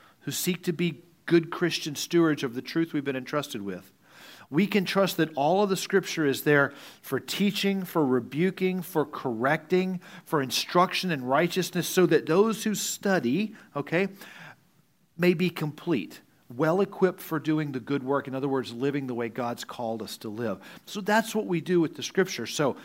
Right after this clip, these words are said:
yes, written to Pastor Timothy, extrapolated to each and every one of us here, that message is timeless and the message is enduring.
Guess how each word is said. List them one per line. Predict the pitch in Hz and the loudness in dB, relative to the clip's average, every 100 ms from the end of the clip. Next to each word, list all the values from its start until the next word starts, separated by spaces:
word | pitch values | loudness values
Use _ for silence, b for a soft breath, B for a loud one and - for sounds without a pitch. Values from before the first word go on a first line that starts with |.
| B - | B 0
yes, | 185 117 - - B - | 2 4 0 -6 B -6
written | 135 185 180 | 0 0 0
to | 180 | -4
Pastor | 185 180 175 165 | 0 0 0 -4
Timothy, | - 202 185 - 139 135 B - | -2 0 0 0 -2 -4 B -8
extrapolated | 143 - 170 165 165 180 175 185 - B - | -6 0 4 4 4 4 6 4 2 B -4
to | 170 | -2
each | 175 185 180 | 0 0 0
and | 170 | -2
every | 165 170 | 2 2
one | 156 175 | 4 2
of | 165 | 2
us | 135 - | -2 -6
here, | 175 180 | -2 0
that | 135 131 | 0 0
message | 143 151 151 117 | -2 -2 -4 -6
is | 120 | -8
timeless | - 139 139 139 120 110 | -10 -8 -6 -4 -6 -6
and | 117 | -8
the | 113 | -6
message | 117 120 117 101 | -6 -8 -8 -8
is | 98 | -8
enduring. | 98 95 110 107 87 82 | -8 -8 -6 -6 -8 -12